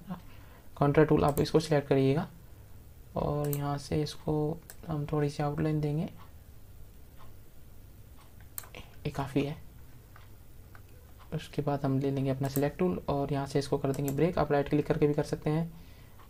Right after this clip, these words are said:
और अपने keyboard से control plus K करेंगे तो भी हो जाएगा। तो मैं यहाँ से भी break कर दे-, break कर देता हूँ इसे।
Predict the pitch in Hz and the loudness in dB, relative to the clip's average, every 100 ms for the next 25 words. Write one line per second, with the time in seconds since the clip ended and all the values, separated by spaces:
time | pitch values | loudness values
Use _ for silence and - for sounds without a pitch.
0 | - 135 131 131 135 135 131 131 - 135 | -2 2 2 2 0 2 2 2 2 0
1 | 131 127 131 131 139 156 - - - - | 2 2 2 0 0 -2 -8 -14 -4 4
2 | 135 135 135 160 151 139 139 139 139 139 | 4 4 0 0 2 2 0 -4 -4 -4
3 | 143 139 135 135 156 - - - - - | -2 -2 0 2 2 -2 -8 -12 -10 -6
4 | 131 - - - - - 135 131 123 131 | -2 -2 -2 -6 -6 -4 -2 0 2 2
5 | 131 135 135 131 143 147 208 | 0 -2 -2 -2 0 -2 -4